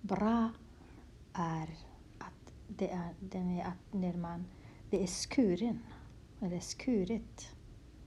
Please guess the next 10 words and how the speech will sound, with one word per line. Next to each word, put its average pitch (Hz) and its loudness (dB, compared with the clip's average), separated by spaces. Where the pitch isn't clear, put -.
Så - 2
bra 233 6
och 185 0
bra. 180 2
Vi 202 -2
kan 180 -4
öva 196 2
på 202 -4
dem 233 4
också. 240 2